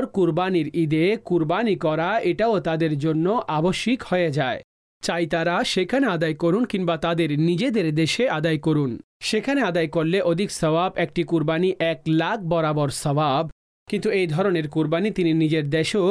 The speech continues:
করতে পারেন। যেখানে কাউকে ওয়ালি নির্ধারণ করে সেখানেও সেই কুরবানি হতে পারে, কিন্তু হজের কুরবানি সেখানে হবে। হজের কুরবানির ক্ষেত্রে কাউকে ওয়াকিল বানিয়ে সেখানে করা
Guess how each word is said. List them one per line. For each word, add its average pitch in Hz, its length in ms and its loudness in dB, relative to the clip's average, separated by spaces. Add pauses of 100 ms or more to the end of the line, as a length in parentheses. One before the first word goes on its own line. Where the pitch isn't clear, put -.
করতে 156 360 -2
পারেন। 127 360 -2 (360)
যেখানে 185 340 -2
কাউকে 180 400 0
ওয়ালি 170 320 0
নির্ধারণ 160 480 2
করে 165 340 -2
সেখানেও 185 540 0 (240)
সেই 165 280 0
কুরবানি 160 640 0 (560)
হতে 180 300 -2
পারে, 139 320 -2 (920)
কিন্তু 196 300 -2
হজের 180 460 -2
কুরবানি 175 380 0
সেখানে 185 440 0
হবে। 151 300 -2
হজের 175 360 0
কুরবানির 208 440 0
ক্ষেত্রে 185 320 -2
কাউকে 175 360 -2
ওয়াকিল 165 440 0
বানিয়ে 165 300 0
সেখানে 165 360 -2
করা 165 300 0